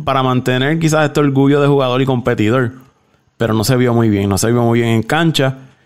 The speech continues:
Y Jimmy Butler ya en ese sexto juego no, no podía, no, no fue efectivo como lo fue en los dos triunfos que tuvo el equipo de, de Miami. Adebayo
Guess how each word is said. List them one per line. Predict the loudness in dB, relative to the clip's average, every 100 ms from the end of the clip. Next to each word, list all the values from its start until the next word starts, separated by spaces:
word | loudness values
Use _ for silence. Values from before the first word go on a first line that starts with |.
| _ -4
Y | -2 0
Jimmy | 0 2
Butler | 2 2 0 0
ya | 0
en | 0
ese | 0
sexto | 0 -2 -2
juego | 0 0 0 0 -2
no, | -2 -2 -2
no | -2 -2
podía, | 0 0 -2 -4 -6
no, | -4 -2 -2 -4 -8 -10
no | -6 -4
fue | -4
efectivo | -2 -4 -4 -2 0
como | 0 0
lo | -2
fue | -2 0
en |
los | 0 -4 -12 -16 -20 -20 _
dos | -4 -4 -2
triunfos | -2 -2 -2 -4
que | -2
tuvo | 0 0
el |
equipo | 0 -2 0
de, | 0 -2 -6 _ _ _ _ _ _
de | -4 -2
Miami. | 0 0 0 0
Adebayo | 0 0 0 0 -2